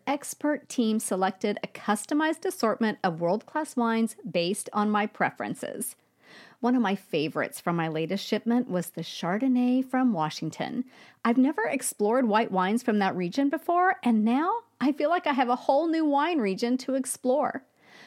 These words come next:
Plus, shipping was so easy. They even let you choose your delivery date, so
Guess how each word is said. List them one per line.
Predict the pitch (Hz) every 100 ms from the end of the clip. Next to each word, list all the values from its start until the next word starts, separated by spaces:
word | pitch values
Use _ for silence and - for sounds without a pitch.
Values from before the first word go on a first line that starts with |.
| -
Plus, | - 285 294 - -
shipping | - 294 285 320 311 330 -
was | 339 339 302 -
so | - - 214 202
easy. | - 120 - - - - - -
They | 208
even | 220 233 262
let | 262
you | 285
choose | 277 - 233 220 -
your | 220
delivery | 226 233 262 262 233
date, | 151 95 - -
so | - 262 339